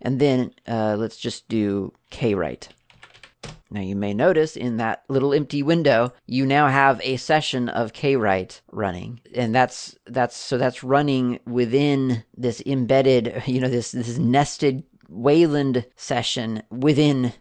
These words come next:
Xorg, or whatever it is that you're running, I guess. But, um, I, I've, so to be clear, I've not tried this on, I've not run a Wayland de-, desktop and then tried K win underscore Wayland wrapper.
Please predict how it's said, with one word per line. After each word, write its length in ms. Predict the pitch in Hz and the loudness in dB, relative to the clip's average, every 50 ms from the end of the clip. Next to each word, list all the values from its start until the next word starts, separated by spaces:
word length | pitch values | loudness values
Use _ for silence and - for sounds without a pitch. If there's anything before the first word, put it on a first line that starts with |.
| _ - | _ -4
Xorg, 500 | 127 123 - - - - 107 95 87 95 - | -2 -2 -2 -6 -6 -4 -2 -2 -4 -2 2
or 120 | 160 160 | 4 4
whatever 420 | 160 143 165 170 160 147 127 139 139 | 4 6 6 4 4 4 2 2 0
it 100 | 131 123 | 0 0
is 180 | 120 110 - | -2 -4 -6
that 140 | - 110 - | -8 -10 -8
you're 140 | 90 107 98 | -8 -8 -6
running, 360 | 98 107 117 104 92 85 78 | -4 -4 -4 -4 -6 -6 -6
I 100 | 90 95 | -8 -8
guess. 420 | 98 98 107 90 82 92 - - - _ - | -6 -6 -4 -4 -4 -6 -8 -12 -20 _ -6
But, 320 | 110 104 92 - - _ _ | -2 -2 -2 -2 -6 _ _
um, 300 | - 107 95 92 90 87 - | -10 -10 -8 -8 -8 -8 -6
I, 160 | - 110 - | -6 -4 -2
I've, 260 | - 117 123 120 - - - | -2 -2 -4 -6 -10 -14 -18
so 320 | 113 - - 110 98 92 - _ | -10 -6 -4 -2 -2 -4 -6 _
to 100 | - - | -16 -10
be 200 | 127 117 104 - _ _ _ _ | -8 -6 -6 -8 _ _ _ _
clear, 220 | - - 139 113 | -4 0 2 2
I've 100 | 101 101 | 2 4
not 220 | 120 135 123 - - | 2 2 0 0 -2
tried 340 | - - 139 120 113 104 104 | -2 2 4 4 4 4 2
this 220 | 110 101 - - - | 0 -2 -2 -4 -6
on, 360 | - 113 104 104 98 98 107 - _ _ | -4 -4 -2 -2 -4 -6 -8 -12 _ _
I've 80 | 113 123 | -2 0
not 180 | 156 165 - | 0 2 4
run 160 | 160 151 147 143 | 4 4 4 4
a 60 | 131 | 4
Wayland 400 | 120 143 147 143 135 135 123 113 | 4 4 4 4 4 2 2 2
de-, 100 | 123 120 | 0 0
desktop 540 | 120 131 135 131 123 - - 123 117 - 123 | 2 2 2 2 0 0 0 0 0 0 -2
and 80 | 117 | -2
then 120 | 120 113 107 | -2 -4 -4
tried 380 | - - 123 113 113 110 107 | -2 0 0 0 2 0 -2
K 220 | - - 120 110 107 | -4 -4 -4 -2 0
win 200 | 110 110 104 101 | 0 0 0 0
underscore 600 | 101 101 101 101 - - - 98 101 95 95 98 | -2 -4 -4 -6 -8 -6 -4 -2 -2 0 -2 -2
Wayland 380 | 101 101 90 90 90 90 90 95 | -4 -4 -4 -4 -4 -6 -6 -6
wrapper. 480 | 95 95 95 - - - - 135 131 | -6 -6 -8 -8 -12 -14 -14 -14 -16